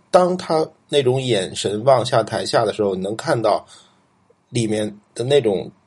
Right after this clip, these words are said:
对I O S的爱在闪光，你信任他，你相信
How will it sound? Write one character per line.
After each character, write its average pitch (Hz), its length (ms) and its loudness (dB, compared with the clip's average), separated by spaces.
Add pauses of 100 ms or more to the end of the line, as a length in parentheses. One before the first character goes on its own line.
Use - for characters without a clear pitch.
(420)
对 135 200 2
I 123 200 2
O 123 100 6
S 127 300 2 (120)
的 104 260 -2
爱 127 200 0
在 101 140 0
闪 87 260 -8
光， 98 240 -2
你 95 60 -10
信 190 300 -2
任 98 160 -4
他， - 160 -18 (540)
你 107 100 -8
相 185 260 2
信 170 320 -4